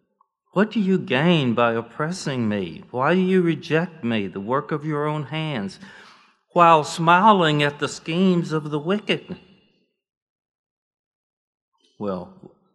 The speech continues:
I would say, Job, that's not really what God was doing, but he was saying how he felt about it, okay?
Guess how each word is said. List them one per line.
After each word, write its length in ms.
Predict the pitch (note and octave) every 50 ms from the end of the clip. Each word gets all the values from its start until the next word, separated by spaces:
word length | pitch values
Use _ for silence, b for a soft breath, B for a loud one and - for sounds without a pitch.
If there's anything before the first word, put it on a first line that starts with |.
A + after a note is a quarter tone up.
| _ _
I 80 | B2+ A#2+
would 240 | A2+ G#2+ G2 - -
say, 420 | - - A2+ A2 G#2 G2 G2 F#2+ b b b b b b b b b _ -
Job, 440 | A#2 B2 B2 A#2+ A#2 A2 G#2 - - - - _ -
that's 340 | - A2 B2 A2+ G#2+ - -
not 200 | C3 C#3+ E3+ E3
really 240 | C#3+ C3+ B2+ C3 B2+
what 180 | A#2+ G#2+ F#2+
God 300 | - A2 A2 A2 A2 -
was 180 | G2 G2 - -
doing, 480 | - - A#2 G#2 F#2+ F#2 F2 E2 - -
but 200 | A2 B2 B2+ A2
he 180 | B2 D#3 D#3+
was 260 | D#3 E3 E3+ D#3+ D#3+ -
saying 380 | - F3 E3+ F3+ F3+ F3 F3 D#3+
how 220 | C3 E3+ E3 D#3+
he 160 | D#3+ E3 E3 D3+
felt 380 | D#3 - - G3 G3 D#3+ B2
about 380 | A2 F#2 E2+ G2+ G2+ F#2+ F2+ G#2
it, 140 | G2 G2 G2+
okay? 480 | A2 G#2+ - - C3 B2 B2 B2 A#2